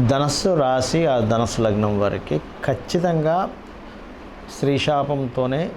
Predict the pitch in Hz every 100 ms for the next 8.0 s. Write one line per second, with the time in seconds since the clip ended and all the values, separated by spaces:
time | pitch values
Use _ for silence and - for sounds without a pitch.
0 | - 123 117 113 113 107 - 117 110 107
1 | 101 - - - 123 123 123 - 123 120
2 | 107 110 107 104 113 107 120 117 110 -
3 | 131 131 127 139 196 247 - - - -
4 | - - - - 131 135 147 165 165 -
5 | 170 135 123 123 131 110 101 104 120 -
6 | - - - 120 107 104 - - - -
7 | - - - 117 113 - 175 117 113 156